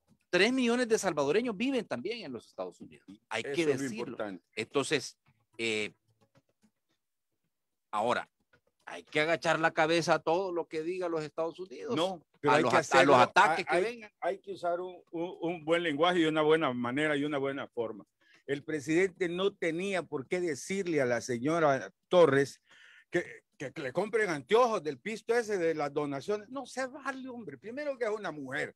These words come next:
Speaker 2: hay que respetarla. Segundo, eh, es una congresista norteamericana que va a vigilar los fondos de nosotros. Y tercero, la parte más importante que nunca debe de olvidarse. Hay tres millones de gente allá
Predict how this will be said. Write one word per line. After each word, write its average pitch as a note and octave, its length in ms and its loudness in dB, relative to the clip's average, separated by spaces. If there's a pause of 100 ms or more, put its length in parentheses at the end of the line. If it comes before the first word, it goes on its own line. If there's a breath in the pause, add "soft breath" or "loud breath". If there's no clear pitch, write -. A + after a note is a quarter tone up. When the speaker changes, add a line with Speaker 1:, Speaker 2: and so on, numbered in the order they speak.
(140)
Speaker 2:
hay D3+ 140 -2
que D#3 100 -4
respetarla. C#3 640 -2 (220 loud breath)
Segundo, G#3+ 680 4 (340)
eh, B2 260 -10
es B2 260 -4
una A#2+ 540 -4
congresista B2+ 560 -4
norteamericana D3+ 1040 0
que - 160 -4
va D3 140 0
a D#3+ 40 0
vigilar D#3+ 500 -4
los D3+ 200 -6
fondos D#3+ 420 -4
de C#3+ 100 -2
nosotros. E3 560 -2 (320 loud breath)
Y C#3+ 120 -4
tercero, F#3 520 4
la D#3 160 4
parte F3 340 6
más E3 200 0
importante E3 600 -2
que C#3+ 100 2
nunca D#3+ 320 0
debe E3+ 240 6
de D#3 100 0
olvidarse. B2+ 720 2 (320 loud breath)
Hay D3 220 -2
tres F#3 480 -2
millones F3 800 6
de D3 140 0
gente D#3+ 420 0
allá A#2+ 380 -2